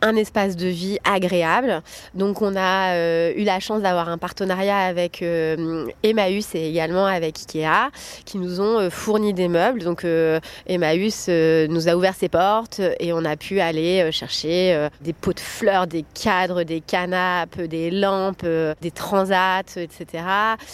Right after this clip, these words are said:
Et ensuite, euh, Ikea a aussi complété. Et donc, le but, c'est que ce soit agréable et aussi, euh, <laughs> fonctionnel.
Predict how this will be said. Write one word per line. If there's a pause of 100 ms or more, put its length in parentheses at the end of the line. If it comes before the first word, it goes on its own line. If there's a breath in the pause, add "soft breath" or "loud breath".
(200 loud breath)
Et
ensuite,
euh,
Ikea
a
aussi
complété. (320 loud breath)
Et
donc,
le
but,
c'est
que
ce
soit
agréable (280)
et
aussi,
euh, (160 loud breath)
<laughs>
fonctionnel.